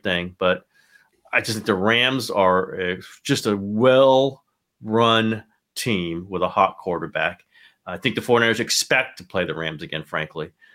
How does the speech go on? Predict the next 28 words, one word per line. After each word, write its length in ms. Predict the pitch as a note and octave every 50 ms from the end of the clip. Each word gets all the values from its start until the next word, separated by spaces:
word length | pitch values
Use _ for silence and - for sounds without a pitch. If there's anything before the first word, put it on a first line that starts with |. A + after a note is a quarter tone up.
| _ _ _ _
Uh, 240 | F#2+ F2+ F2 F2 E2+
so 140 | - C3 A#2+
that's 100 | A2+ -
why 140 | D3+ C#3+
I 40 | -
thought 180 | - D3+ C#3+ -
the 60 | A#2+
kind 160 | - - B2
of 80 | A#2 G#2+
the 60 | G#2+
Puka 260 | - - C#3+ C#3+ D3+
Nacua 460 | A#2+ A#2 A2 A2 - C3+ A#2+ A#2 A#2
stuff, 460 | A2+ - - C3 A#2 A#2 A2+ - - _ _ _ - - - _ - -
trying 180 | - C3 A#2+
to 60 | A2+
prevent 340 | G#2 A2+ G#2 G2+ A2+ A2+ A#2
him 100 | A#2+ A2
from 160 | A2 A#2+ A2
getting 440 | G#2+ A#2 A2+ A2+ A2+ A2 G#2+ F#2 - - -
the, 140 | G#2+ G#2+ A2
the, 340 | A2 G#2 G#2 G#2+ G#2+ G#2+ G#2
uh, 160 | G2+ G2+ G#2
the 180 | A2 A2 A2 G#2+
records, 680 | A2 A#2 A2+ G#2+ G#2 - A2+ A2 G#2+ - - - - - - - _
rookie 220 | - A2+ G#2 - A2+
receiver 500 | G#2 - G#2 G#2 G#2 G#2 - A#2+ A2+ G#2+
records, 360 | G#2 G#2 G2+ G#2+ G2+ F#2 F#2+
was 340 | G2+ G2+ G2 F2+ - -